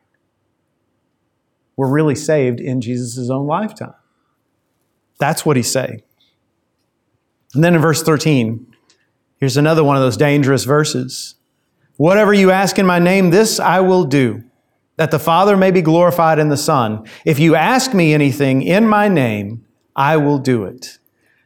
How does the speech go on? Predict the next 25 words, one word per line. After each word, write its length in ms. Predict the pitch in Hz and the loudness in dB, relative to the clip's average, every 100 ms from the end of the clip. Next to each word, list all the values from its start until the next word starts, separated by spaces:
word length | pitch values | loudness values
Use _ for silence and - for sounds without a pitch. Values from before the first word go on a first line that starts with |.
| _ _ | _ _
And 260 | 135 139 135 | -4 0 2
yes, 720 | 151 190 196 - - - - - | 2 2 0 -4 -8 -10 -12 -4
the 260 | 127 123 | 0 0
health 280 | 131 165 175 | 0 0 0
and 120 | 185 | 0
wealth 260 | 165 165 165 | 2 0 0
guys 500 | 156 147 147 143 120 | 0 2 2 0 -2
just 280 | - 127 123 | -6 -6 -4
love 340 | 123 139 135 | -2 0 0
that 220 | 135 147 | -2 -2
verse. 640 | 143 160 170 - - - - _ _ _ _ _ _ _ _ _ _ _ _ _ _ - | -2 -4 -4 -10 -20 -20 -20 _ _ _ _ _ _ _ _ _ _ _ _ _ _ -4
But 100 | 147 | 0
are 140 | 156 | 2
they 160 | 151 156 | 2 2
right? 600 | 143 117 - - - - _ _ _ _ _ _ _ _ _ - | 2 -2 -6 -20 -20 -20 _ _ _ _ _ _ _ _ _ -4
Are 180 | 147 165 | 0 2
they 120 | 175 | 2
right 400 | 175 196 151 - | 2 0 -2 -4
to 100 | 156 | -14
say, 640 | - 170 139 120 120 123 196 | -2 0 2 0 -4 -6 -2
"Hey, 280 | 202 117 | -2 -2
all 200 | - 127 | -4 -4
you 100 | 180 | -4
gotta 220 | 220 240 214 | -2 -2 0
do 380 | 123 139 190 | -2 -4 -8